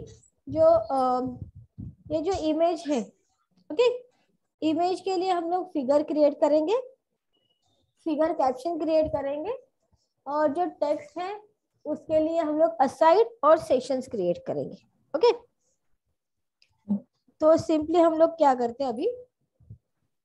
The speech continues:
आ जाते हैं, देखो यहाँ पे अभी session create करेंगे,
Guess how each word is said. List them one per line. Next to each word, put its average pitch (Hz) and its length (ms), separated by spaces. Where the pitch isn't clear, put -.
आ 247 140
जाते 262 240
हैं, 277 80
देखो 294 160
यहाँ 269 240
पे 185 260
अभी 240 160
session 311 420
create 320 300
करेंगे, 320 380